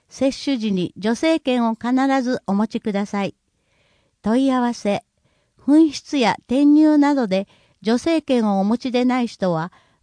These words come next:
母子健康手帳と手肉を使う印鑑を持参の上、役場健やか環境グループ五番窓口までお越しください。転入などで他市町で同様の助成を受けたことがある場合でも、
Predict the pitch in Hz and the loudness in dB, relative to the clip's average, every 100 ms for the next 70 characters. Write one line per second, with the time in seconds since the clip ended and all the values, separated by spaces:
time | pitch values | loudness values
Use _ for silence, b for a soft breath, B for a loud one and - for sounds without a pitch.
0 | 185 254 349 - 311 311 - 277 277 262 | -4 -2 -2 -2 2 2 0 -2 0 -4
1 | - 202 175 - 139 - 214 269 285 285 | -2 -4 -4 -6 -8 -4 0 2 2 0
2 | 277 - - 247 233 220 _ 233 277 285 | -2 -2 -8 -4 -4 -6 _ -2 0 0
3 | 294 285 277 262 240 - 247 254 240 233 | 0 2 2 0 -4 -4 -2 0 0 0
4 | 220 202 b b b b b 208 - 294 | -2 -4 b b b b b -6 -4 -2
5 | 247 240 - - - 302 311 311 294 285 | 0 0 -4 -10 0 0 2 -2 -4 0
6 | 294 285 269 262 226 247 220 - - 127 | 0 0 0 0 -2 -2 -2 -4 -10 -10
7 | b b b b 190 208 277 302 285 294 | b b b b 0 4 4 4 4 4
8 | 277 240 240 226 240 269 214 - 170 202 | 2 0 -2 -2 0 0 -2 -6 -4 -4
9 | - - 196 208 214 196 - _ _ _ | -4 -6 -4 -4 -4 -6 -8 _ _ _
10 | _ _ _ _ _ - 302 320 339 339 | _ _ _ _ _ -2 2 6 6 6
11 | 320 302 247 220 220 _ _ _ 226 240 | 4 4 2 0 -2 _ _ _ -6 -6
12 | - - 285 247 208 - - 185 262 311 | -4 0 2 2 0 -2 -4 0 2 4
13 | 311 311 277 254 254 294 294 277 302 285 | 4 4 4 0 0 2 2 0 -2 -4
14 | 214 214 190 175 170 180 202 202 196 160 | -4 -4 -4 -2 -2 -2 -2 0 0 0
15 | 156 151 151 | -2 -2 -4